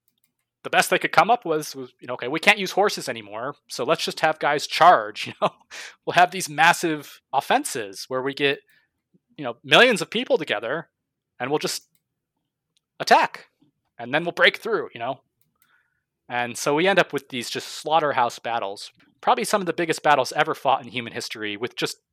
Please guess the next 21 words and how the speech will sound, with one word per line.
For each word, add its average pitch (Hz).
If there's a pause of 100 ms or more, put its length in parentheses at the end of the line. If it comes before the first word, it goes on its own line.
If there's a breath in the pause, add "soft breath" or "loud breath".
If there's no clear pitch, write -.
(680)
catastrophic 139 (180)
casualties 113
on 127
both 160
sides, 107 (680)
and, 117
um, 110 (1000)
completely 214
inconclusive, 160
you 120
know? 113
So -
the 139
Battle 160
of 156
the 147
San, 127 (360)
uh, 117
the -
San 156
River, 123